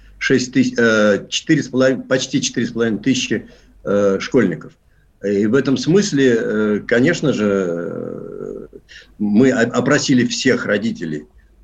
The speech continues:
э, по этому поводу, и у нас, э, я бы сказал, ну, очень незначительный отток. Ну, э, на сред-, э, где-то в районе двух-трех человек на школу в восемьсот человек.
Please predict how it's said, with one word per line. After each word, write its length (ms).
э, 320
по 40
этому 360
поводу, 420
и 120
у 120
нас, 400
э, 800
я 240
бы 80
сказал, 320
ну, 220
очень 340
незначительный 600
отток. 340
Ну, 260
э, 60
на 560
сред-, 500
э, 400
где-то 260
в 60
районе 520
двух-трех 600
человек 580
на 120
школу 500
в 100
восемьсот 520
человек. 460